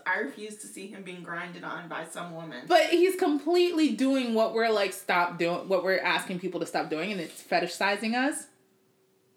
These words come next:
Speaker 1: Yeah, he been doing that.
Speaker 2: I know that. And, like
Speaker 1: Once he started saying, he specifically started saying Black Queen Summer.
Speaker 2: Yes.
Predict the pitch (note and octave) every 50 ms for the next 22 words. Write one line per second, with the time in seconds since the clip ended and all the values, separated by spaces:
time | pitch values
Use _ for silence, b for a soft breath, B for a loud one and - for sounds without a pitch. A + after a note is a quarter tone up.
0 | _ _ _ _ _ _ - A#3+ - E4 C4+ D4+ E4+ D4+ D4+ D4 C4+ A#3+ G#3 F3
1 | E3 D#3+ B B B B B B3 C#4 B3 C4+ C4+ C#4+ C#4+ G#3+ G#3+ F#3+ E3+ D3 -
2 | - B3 A#3+ A#3+ B3 A#3 A3 - A4+ B4+ - D5+ D5 - - F4+ D#4+ D4+ D4 B3
3 | B3+ - B3 A#3+ A3 G#3+ - - - C4+ D4+ D#4+ E4 E4 F4+ F4+ - C#4+ B3+ -
4 | A#3+ A#3+ - A#3+ B3 - A#3+ A3+ - G3+ F3+ F3+ F3+ F3+ - G3+ F3+ E3+ E3 E3
5 | E3 E3 E3 F3 E3 - - - E3 E3 F3 F#3 G3 - F3 D#3+ E3+ F3+ G3+ A#3
6 | A#3+ C#4 - - B3+ A#3+ A#3+ B3 A#3 G#3 F3+ F3+ - - -